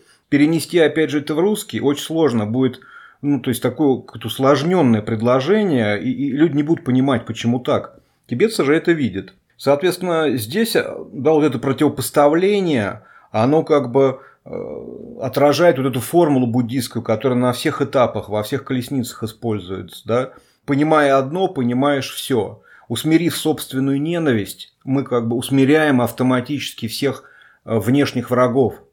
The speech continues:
да, кажущихся. Потому что, м, если ты усмирил собственную ненависть, если ты взял ее под контроль с помощью армии любви и сострадания, да, как противоядие. Здесь армия любви и сострадания, армия Майтреи, как бы, оно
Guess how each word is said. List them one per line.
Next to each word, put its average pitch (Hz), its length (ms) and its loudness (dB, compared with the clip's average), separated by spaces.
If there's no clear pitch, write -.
да, 117 180 0
кажущихся. 110 800 -2
Потому 113 360 0
что, - 360 0
м, 107 240 -4
если 131 320 2
ты 139 120 2
усмирил 160 480 4
собственную 123 600 0
ненависть, 196 420 0
если 113 180 -6
ты 123 100 -4
взял 123 240 0
ее 104 120 -2
под 110 200 -4
контроль 123 580 0
с - 80 -20
помощью 120 480 0
армии 110 300 2
любви 110 280 -2
и 110 40 -2
сострадания, 113 680 -2
да, 110 320 2
как 101 200 -6
противоядие. 120 640 2
Здесь 90 220 -8
армия 117 260 0
любви 113 240 -2
и 113 40 -2
сострадания, 147 680 -2
армия 107 300 0
Майтреи, 110 560 0
как 98 200 -12
бы, 104 120 -4
оно 143 320 -4